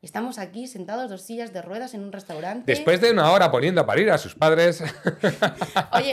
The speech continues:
Speaker 1: no, que les quiero mucho, pero a ver, es que tú también las preguntas que me has hecho.
Speaker 2: Perdón, perdón, perdón, perdón, perdón.
Speaker 1: A ver, ¿o no?
Speaker 2: A ver, repite lo que estabas diciendo en el restaurante, que era bonito y te he cortado, joder, te he cortado un
Speaker 1: No,
Speaker 2: momento
Speaker 1: pues
Speaker 2: bonito.
Speaker 1: eso, pues no sé, tú no sé si has visto una foto que he subido a Instagram de mis padres.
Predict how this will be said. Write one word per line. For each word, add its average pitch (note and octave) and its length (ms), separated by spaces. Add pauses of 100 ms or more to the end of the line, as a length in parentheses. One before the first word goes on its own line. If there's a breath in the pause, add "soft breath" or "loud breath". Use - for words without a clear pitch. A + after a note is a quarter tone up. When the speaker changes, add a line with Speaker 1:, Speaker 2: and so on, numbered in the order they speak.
Speaker 1:
no, B3+ 160
que C4+ 60
les A#3 160
quiero B3+ 320
mucho, B3+ 360
pero G3+ 200
a F#3 100
ver, A#3 320 (160)
es - 160
que A3+ 120
tú A#3 100
también A#3+ 200
las F4 120
preguntas C#4+ 360
que D#4 80
me C#4 100
has B3 100
hecho. E4 400
Speaker 2:
Perdón, C3 240
perdón, A#2+ 240
perdón, G2 200
perdón, F2+ 260
perdón. E2+ 200
Speaker 1:
A F#3+ 80
ver, G#3 220
¿o G3+ 80
no? G#3+ 60
Speaker 2:
A - 40
ver, D3+ 140
repite C3+ 280
lo E3 60
que C3+ 80
estabas B2 220
diciendo A#2 240
en A2+ 40
el G#2+ 40
restaurante, A#2 320
que C3 40
era B2 80
bonito A#2+ 280
y B2 40
te A2+ 60
he A#2+ 60
cortado, B2 280
joder, A2 280
te G#2+ 60
he - 20
cortado G#2+ 240
un C4+ 80
Speaker 1:
No, D4+ 60
Speaker 2:
momento D#4+ 180
Speaker 1:
pues A#3+ 160
Speaker 2:
bonito. C4+ 200
Speaker 1:
eso, C4+ 120
pues A3+ 220 (200)
no A3 160
sé, G#3+ 140
tú B3 120
no C4 220
sé B3+ 240
si C4+ 80
has B3+ 80
visto B3 220
una A#3+ 100
foto A3+ 240
que A3+ 80
he - 20
subido A3 760 (320 loud breath)
a G#3 140
Instagram A3 1000 (340 soft breath)
de G#3 140
mis G3 180
padres. A3+ 560